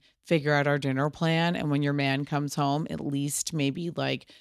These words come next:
some of the time you have a more empowered perspective to approach him when he gets home instead of a resentful perspective 'cause your day was really tough. That has every chance of, like, flipping things into a more positive direction.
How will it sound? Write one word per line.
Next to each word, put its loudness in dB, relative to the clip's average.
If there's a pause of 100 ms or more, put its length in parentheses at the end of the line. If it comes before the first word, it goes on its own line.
some 0
of 2
the 0
time 2
you 0
have 0
a -4
more -4
empowered -2
perspective -2
to -2
approach -2
him 0
when 0
he -2
gets -2
home 2
instead -2
of -2
a -4
resentful -2
perspective -4
'cause -4
your -10
day -4
was -6
really -2
tough. -2 (600)
That 2
has 0 (500)
every 0
chance -2
of, -8
like, -4
flipping -4
things -6 (180)
into -2
a 0
more -6
positive -6
direction. -6